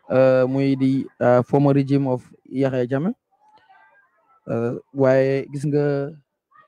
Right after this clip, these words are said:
muy naat, naat boo xoolee Halifa ñu bari dañ doon dem ba foog ne naat mooy ma naat parti la woon. Ndax, euh, coalition boobu ci programme, ci xalaat, ci xel yi nga xam ne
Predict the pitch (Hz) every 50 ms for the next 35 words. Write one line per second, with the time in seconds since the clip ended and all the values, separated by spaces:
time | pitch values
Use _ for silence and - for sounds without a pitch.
0 | _ _ _ - 139 147 147 151 160 165 160 170 180 _ 147 147 143 143 147 135
1 | 135 143 139 147 147 147 139 - 139 143 143 143 143 139 135 127 135 147 156 170
2 | 190 - _ _ _ _ _ _ _ - 143 147 147 151 147 147 147 151 147 -
3 | 170 160 156 147 151 156 156 151 147 147 151 151 143 _ _ _ 151 156 151 147
4 | 151 151 147 - - 156 151 - - 147 143 131 123 117 104 143 - _ _ _
5 | _ _ _ _ _ _ _ _ _ _ - - 131 135 - - 151 135 131 123
6 | _ 139 135 135 139 - 151 147 139 139 139 123 _ _ _ _ - 135 123 -
7 | - 151 147 147 139 135 135 139 147 - - - - 156 143 143 147 156 - _
8 | - - 143 143 139 135 131 - - - 143 147 143 139 139 139 127 139 139 139
9 | 131 127 135